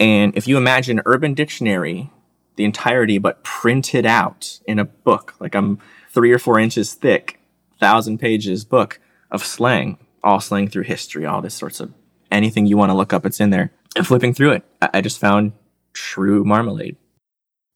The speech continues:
which is, like, from early nineteenth century. It's a play on the words, the real jam. And you'd use it like, "Yo, that, uh,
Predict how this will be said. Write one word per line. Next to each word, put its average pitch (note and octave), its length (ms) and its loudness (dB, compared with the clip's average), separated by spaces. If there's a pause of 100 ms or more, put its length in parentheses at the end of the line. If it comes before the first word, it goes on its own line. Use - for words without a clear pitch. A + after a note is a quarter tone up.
which G2 180 -2
is, G2 140 2
like, F#2 180 2
from G2 340 2 (300)
early A2 500 4
nineteenth G#2 360 2
century. C3+ 640 -2 (400)
It's - 160 -8
a G2+ 40 2
play F#2+ 300 2
on G2+ 140 4
the G#2 100 4
words, F#2+ 640 -2 (100)
the G#2 160 2
real G2 640 4
jam. G2 540 0 (200)
And G2+ 160 0
you'd F#2+ 160 2
use G#2+ 240 2
it G#2 100 -2
like, F#2+ 320 2
"Yo, G2 240 4 (1080)
that, A2+ 220 4
uh, G2+ 380 2